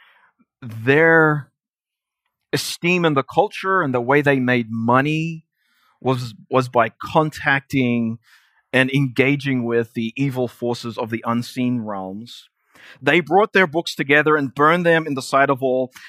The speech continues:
and they counted the value of them and found it came to fifty thousand pieces of silver," which is about a million dollars. Think of that. A million dollars worth of books. That gives you an idea of the value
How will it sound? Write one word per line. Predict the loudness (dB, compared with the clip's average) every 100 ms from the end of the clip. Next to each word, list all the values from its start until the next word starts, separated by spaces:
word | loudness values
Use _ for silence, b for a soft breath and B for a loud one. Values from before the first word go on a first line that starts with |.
| B
and | 0
they | 0 -2 -4
counted | -2 -2 0
the | -4
value | 2 2 4 2 -2
of | -4 -4
them | -6 -2
and | -4
found | -2 2 2 0
it | -6 _ -10
came | -2 0 0
to | -4
fifty | -8 -10 -8 -8
thousand | 0 2 2 -2 -8
pieces | -6 -8 -8 -14 -14
of | -14
silver," | -10 -6 -6 -6 -10 -12 _ b b b b b b b
which | -2 0 2
is | 0
about | 2 2 2
a |
million | 2 4 4 4 2
dollars. | 2 2 0 -6 -18 -20 _ _ _ _ _ _ _ -20 -14
Think | -6 -2
of | 0
that. | 0 -4 -12 _ _ _ -2
A |
million | 0 4 4 2 0
dollars | 4 4 4 0
worth | -4 -4
of | -6
books. | -8 -4
That | 0 0 0
gives | -4
you | 0
an | 0
idea | 0 2 2
of | 2
the | -4 -10 -10 2
value | 4 4 4 0 -4 -14 -16 -14